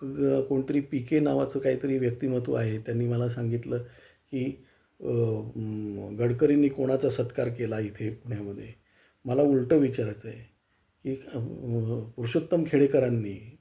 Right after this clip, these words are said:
त्या व्यक्तीला, पुरुषोत्तम खेडेकरांनी ब्राह्मणाबद्दल काय लिहिलेलं आहे त्यांच्या पुस्तकामध्ये आणि त्या हायकोर्टाने त्यांना लाथ घातल्यानंतर त्यांनी हायकोर्टात जाऊन माफी मागितली, हेही सगळ्यांना माहिती आहे. पुरुषोत्तम खेडेकरांचा जो अनुयायी आहे,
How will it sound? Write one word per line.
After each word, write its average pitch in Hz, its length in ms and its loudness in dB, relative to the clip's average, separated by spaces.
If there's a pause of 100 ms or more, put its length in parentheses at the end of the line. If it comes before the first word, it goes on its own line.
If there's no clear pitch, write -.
त्या 120 100 -2
व्यक्तीला, 110 460 -4 (520)
पुरुषोत्तम 156 520 2
खेडेकरांनी 120 840 2 (1600)
ब्राह्मणाबद्दल 147 1080 2
काय 160 320 4
लिहिलेलं 151 280 8
आहे 156 100 4
त्यांच्या 143 260 2
पुस्तकामध्ये 147 640 0
आणि 151 120 0
त्या 160 140 2
हायकोर्टाने 143 680 2
त्यांना 147 220 4
लाथ 131 200 4
घातल्यानंतर 139 680 2
त्यांनी 139 180 0
हायकोर्टात 123 460 0
जाऊन 139 240 2
माफी 117 280 0
मागितली, 139 440 0 (580)
हेही 160 160 4
सगळ्यांना 139 380 4
माहिती 110 360 0
आहे. 104 180 -12 (760)
पुरुषोत्तम 160 500 0
खेडेकरांचा 147 500 4
जो 143 120 4
अनुयायी 135 680 4
आहे, 147 80 -2